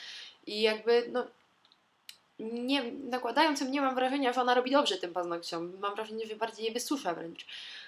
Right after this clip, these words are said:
Em, no, ale nakładam jedną warstwę tego i na to, e, na-, powinna, czy generalnie powinno być tak, że na to matowe głównie, na to matowe,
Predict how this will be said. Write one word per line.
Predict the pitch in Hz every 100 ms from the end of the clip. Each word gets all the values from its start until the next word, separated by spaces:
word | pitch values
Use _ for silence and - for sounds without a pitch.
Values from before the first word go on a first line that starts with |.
| -
Em, | - 190 190 190 - _ _ _ _ - -
no, | 247 269 -
ale | 320 381
nakładam | 359 330 240 233
jedną | 277 240
warstwę | 208 208 - 214
tego | 190 226 330 - _ _
i | - 285
na | 254 226
to, | 226 226 226 226 - -
e, | 196 190
na-, | 220 226 190 -
powinna, | 233 233 220 214
czy | 170 -
generalnie | 208 208 226 294
powinno | 269 226 190
być | 214
tak, | 202
że | 196 196 - - _ _ _
na | 202 202
to | 208
matowe | 196 196 233 190
głównie, | 202 180 170 _ _ _ _
na | 208 202
to | 185
matowe, | 190 196 180 175 175